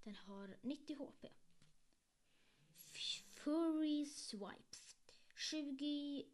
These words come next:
gånger, eller tjugo plus. Eh, flip three coins. This attack does twenty more damage for each head. Så, så den kan göra... Nu blir det lite matte här, eh, typ sextio skada då.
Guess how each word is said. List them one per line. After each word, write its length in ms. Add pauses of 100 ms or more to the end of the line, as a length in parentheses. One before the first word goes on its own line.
(300)
gånger, 720 (540)
eller 160
tjugo 340
plus. 400 (480)
Eh, 260 (140)
flip 540
three 500
coins. 460 (100)
This 240
attack 260 (100)
does 360 (240)
twenty 680
more 280
damage 380
for 240
each 420
head. 240 (960)
Så, 160
så 200
den 220
kan 500
göra... 640
Nu 80
blir 120
det 80
lite 160
matte 200
här, 500
eh, 120
typ 400 (920)
sextio 600
skada 360
då. 80